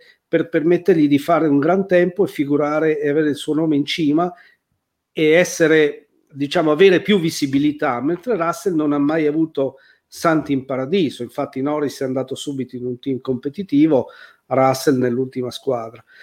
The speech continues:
E mi dicevano, "Però il più forte come talento è Russell." Però devo dire che, oh, oh, forse si prende rischi eccessivi, però finora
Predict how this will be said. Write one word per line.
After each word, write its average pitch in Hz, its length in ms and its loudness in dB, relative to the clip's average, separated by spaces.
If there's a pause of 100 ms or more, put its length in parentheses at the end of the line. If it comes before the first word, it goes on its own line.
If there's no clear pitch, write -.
(260)
E 233 100 0
mi 220 120 4
dicevano, 156 460 2
"Però 190 240 6
il 151 80 4
più 220 140 -2
forte 170 400 2
come 156 220 0
talento 139 420 0
è 127 60 4
Russell." 113 480 -8
Però 208 200 2
devo 143 220 0
dire 139 300 2
che, 113 440 -4
oh, 120 100 -8
oh, 113 560 -14 (520)
forse 147 560 2 (340)
si - 280 -4
prende 156 400 4
rischi 165 300 4
eccessivi, 135 600 0
però 143 220 -2
finora 160 720 2